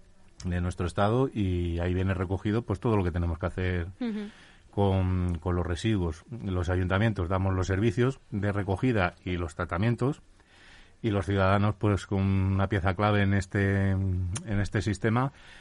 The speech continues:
Speaker 1: pues, tienen que colaborar, y lo que se les pide aquí, pues, es que separen por categoría los residuos,
Speaker 2: Ujú.
Speaker 1: que los depositen en los contenedores que tienen habilitados para ello, y ya de ahí, pues, los ayuntamientos lo que hacemos es recoger esos residuos y llevarlos a las,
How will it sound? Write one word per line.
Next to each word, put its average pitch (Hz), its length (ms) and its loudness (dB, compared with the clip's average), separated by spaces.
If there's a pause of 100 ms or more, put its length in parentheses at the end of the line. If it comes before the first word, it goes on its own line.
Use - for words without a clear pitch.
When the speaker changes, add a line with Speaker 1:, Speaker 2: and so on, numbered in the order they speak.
(120)
Speaker 1:
pues, - 160 -2
tienen 101 220 0
que 104 100 0
colaborar, 104 680 4 (200)
y 92 320 0
lo 85 120 -4
que 87 80 -4
se 85 100 -4
les 85 160 -4
pide 92 280 2
aquí, 92 280 0
pues, 98 180 -4
es 87 80 -4
que 95 120 -4
separen 82 800 -2
por 92 120 -4
categoría 90 520 0
los 87 140 -2
residuos, 104 540 -2 (220)
Speaker 2:
Ujú. 202 380 -8
Speaker 1:
que 95 100 -4
los 87 160 -2
depositen 90 480 -2
en 92 100 0
los 87 100 -2
contenedores 92 560 -2
que 90 280 -2
tienen 90 260 -2
habilitados 90 440 -2
para 92 260 0
ello, 107 200 -2 (720)
y 101 140 0
ya 95 160 2
de 95 100 2
ahí, 98 160 2
pues, 104 180 0
los 90 160 0
ayuntamientos 85 520 -2
lo 90 80 -2
que 90 60 -2
hacemos 92 240 0
es 85 100 2
recoger 85 380 -2
esos 90 240 -2
residuos 117 500 2
y 104 60 0
llevarlos 87 400 0
a 95 40 2
las, 87 720 -2